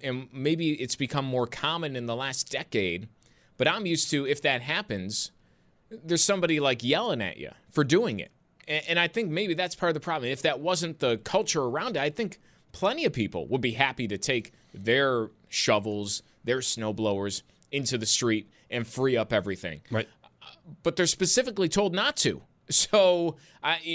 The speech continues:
Speaker 1: you know, where do you go with this? And, you know, I think we've seen over the past couple of days those rules kind of flying out the window, right? Because people are just, "All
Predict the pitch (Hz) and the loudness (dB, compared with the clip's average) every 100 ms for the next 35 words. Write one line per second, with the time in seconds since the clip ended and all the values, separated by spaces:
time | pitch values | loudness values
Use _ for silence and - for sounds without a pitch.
0 | 160 170 160 151 208 208 185 190 233 156 | 0 2 4 6 4 4 4 4 2 0
1 | 101 - 135 139 - 151 135 127 131 151 | -2 -2 -2 -4 -10 -8 -4 -4 -4 -6
2 | 120 - 139 113 110 131 123 - 110 110 | -4 -2 -2 -4 -2 -2 -2 -4 -4 -2
3 | 175 113 113 110 104 - _ - 120 123 | -2 -2 -2 -2 -2 -6 _ -6 0 2
4 | 117 127 110 - 147 123 117 104 92 92 | 2 0 -4 -2 -2 0 -2 -4 -4 -2
5 | 208 127 71 67 85 143 - 85 90 82 | -2 -2 -4 -6 -6 -6 -8 -8 -8 -8
6 | - 98 90 82 87 101 | -10 -8 -8 -6 -10 -8